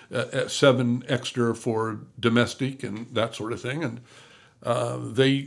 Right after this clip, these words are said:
it says they went in willingly. You know, you'd think that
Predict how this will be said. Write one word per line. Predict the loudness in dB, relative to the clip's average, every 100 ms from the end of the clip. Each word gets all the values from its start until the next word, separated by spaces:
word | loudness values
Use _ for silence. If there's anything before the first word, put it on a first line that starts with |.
| -2
it | -2 4
says | 4 6
they | 4
went | 4 4 4
in | 2 2
willingly. | 4 4 4 2 -2 -8 -10
You | -4 -2
know, | 0
you'd | -2 -2
think | -2 -2 -2
that | -6